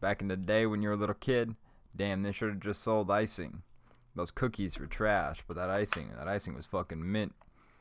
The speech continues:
I think it had, like, a little party mix in it. Well, not, like, party mix, but, like, you know what I mean. Fucking party mix sprinkles, all different colors and shit.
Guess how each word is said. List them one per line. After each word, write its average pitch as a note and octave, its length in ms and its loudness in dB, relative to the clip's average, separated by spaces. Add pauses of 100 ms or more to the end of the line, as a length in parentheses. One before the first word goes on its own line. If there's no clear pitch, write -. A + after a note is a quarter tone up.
I - 200 -20
think F#2+ 160 -4
it - 20 -4
had, E2 160 -2
like, D#2 120 -6
a F2+ 40 -6
little E2+ 160 -4
party G2+ 340 2
mix G2+ 300 -4
in A2+ 100 0
it. A2+ 160 -2 (200)
Well, D2+ 100 -6
not, E2 160 -6
like, - 180 -12
party F#2 240 2
mix, E2+ 320 -4
but, D#2+ 120 -4
like, F#2 160 -4
you F#2+ 40 -6
know F2 80 -4
what C#2 100 -2
I A1 40 -6
mean. G1+ 280 -10 (100)
Fucking D#2 240 -8 (180)
party F2+ 220 2
mix F2+ 200 -6
sprinkles, G2 600 -4 (500)
all F2 80 -2
different F2+ 320 -4
colors F#2+ 360 4
and G2 140 2
shit. G#2+ 280 4